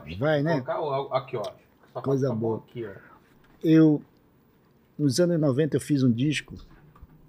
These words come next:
Speaker 1: que eu queria fazer uma capa assim.
Speaker 2: Aqui com esse manchado aqui.
Speaker 1: Assim, com
Speaker 2: legal.
Speaker 1: esse manchado. E eu mandei fazer um quadro. Eu tenho um quadro
Speaker 2: Tem
Speaker 1: na,
Speaker 2: esse
Speaker 1: na
Speaker 2: quadro?
Speaker 1: minha sala de casa. Tem aí?
Speaker 2: Tem
Speaker 1: Cara?
Speaker 2: aí fácil ou não, em algum
Speaker 1: Tem,
Speaker 2: lugar?
Speaker 1: tem uma
Speaker 2: Tem?
Speaker 1: foto, tem.
Speaker 2: Se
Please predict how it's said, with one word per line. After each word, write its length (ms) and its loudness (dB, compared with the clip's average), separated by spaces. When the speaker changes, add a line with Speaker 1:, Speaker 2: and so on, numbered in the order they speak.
Speaker 1:
que 60 0
eu 60 2
queria 260 2
fazer 380 0
uma 200 0
capa 460 -6
assim. 520 2
Speaker 2:
Aqui 320 -16
com 120 -14
esse 220 -16
manchado 560 -12
aqui. 160 -18
Speaker 1:
Assim, 240 0
com 60 4
Speaker 2:
legal. 100 -2
Speaker 1:
esse 140 -4
manchado. 520 -2
E 260 2
eu 80 0
mandei 220 4
fazer 200 0
um 80 0
quadro. 500 0
Eu 60 -4
tenho 280 4
um 20 0
quadro 240 4
Speaker 2:
Tem 80 4
Speaker 1:
na, 60 4
Speaker 2:
esse 60 6
Speaker 1:
na 60 4
Speaker 2:
quadro? 240 6
Speaker 1:
minha 160 4
sala 400 2
de 100 -6
casa. 320 -2
Tem 200 6
aí? 240 2
Speaker 2:
Tem 100 -2
Speaker 1:
Cara? 120 -4
Speaker 2:
aí 60 -8
fácil 480 -4
ou 60 -8
não, 120 -8
em 80 -4
algum 160 -6
Speaker 1:
Tem, 100 4
Speaker 2:
lugar? 240 0
Speaker 1:
tem 100 4
uma 140 2
Speaker 2:
Tem? 140 -2
Speaker 1:
foto, 260 2
tem. 200 2
Speaker 2:
Se 160 -6